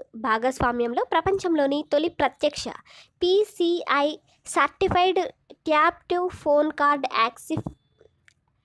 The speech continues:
యాక్సెప్టెడ్ సొల్యూషన్‌ను ఏ, ఏ ఫైనాన్షియల్ సర్వీసెస్ కంపెనీ నియమించింది? మళ్ళీ చెప్తున్నాను. డిజిటల్ సెక్యూర్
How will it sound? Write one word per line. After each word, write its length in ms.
యాక్సెప్టెడ్ 680
సొల్యూషన్‌ను 720
ఏ, 80
ఏ 160
ఫైనాన్షియల్ 680
సర్వీసెస్ 760
కంపెనీ 460
నియమించింది? 600
మళ్ళీ 240
చెప్తున్నాను. 580
డిజిటల్ 460
సెక్యూర్ 680